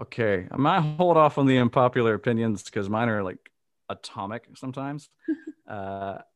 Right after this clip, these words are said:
Speaker 1: but a film that I adore, that I know is not a good movie, I don't care if it's a good movie, it's still one of my favorite movies, it's Jason Takes Manhattan. <laughs> Uh, that one,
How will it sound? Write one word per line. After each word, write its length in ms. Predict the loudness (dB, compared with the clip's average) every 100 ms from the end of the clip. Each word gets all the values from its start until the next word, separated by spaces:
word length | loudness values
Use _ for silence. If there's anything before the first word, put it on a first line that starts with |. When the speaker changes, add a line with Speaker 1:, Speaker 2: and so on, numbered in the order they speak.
| _ _
Speaker 1:
but 380 | 2 4 4 -2 _ _ _ -20 _ -20 _ _ _ _
a 60 | -14
film 300 | -4 -2 0
that 200 | -2 -2
I 140 | 0
adore, 500 | 0 -2 -8 -8 -14 -20 _ _ _ _ _ _
that 160 | 0 2
I 100 | 4
know 160 | 2
is 80 | -2
not 220 | -4 -6 -6
a 40 |
good 140 | -10 -12
movie, 320 | -14 -14 -14 _ _ _ _ _ -4
I 40 |
don't 120 | -4 -2
care 260 | 0 2
if 100 | 2
it's 120 | -2
a 40 | -8
good 160 | -8
movie, 360 | -8 -10 -10 -12 -16 _ _
it's 220 | -10 -8
still 180 | -4 0
one 140 | 2 0
of 60 |
my 160 | 0 -4
favorite 320 | -8 -10 -8
movies, 420 | -12 -14 -14 -16 _ _ _ _ _ _ _ _ _ _ _
it's 120 | -20 -6
Jason 360 | -2 0 0
Takes 300 | 0 0 0
Manhattan. 680 | -2 -2 -6 -10 -14 -18 -20
<laughs> 60 | _ _ _ -20 -20 _ -10 -10 -20 _ -20 -20 -20 -20 -20 -10
Uh, 360 | -6 -4 -4 -4
that 260 | 0 2 2
one, 540 | 0 0 2 0 -2